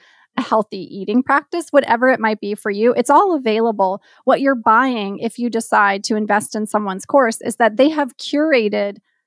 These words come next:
content. They have pulled together what they believe to be the best content and even created some strategies from the content that exists out in the world that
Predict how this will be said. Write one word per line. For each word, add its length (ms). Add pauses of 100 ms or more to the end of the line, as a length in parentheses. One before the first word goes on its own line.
(200)
content. 600
They 160
have 180
pulled 240
together 340
what 220
they 220
believe 480
to 100
be 400
the 80
best 480
content 640 (340)
and 140
even 320
created 580
some 160
strategies 920
from 500 (720)
the 100
content 540
that 140
exists 640
out 240
in 80
the 80
world 460
that 260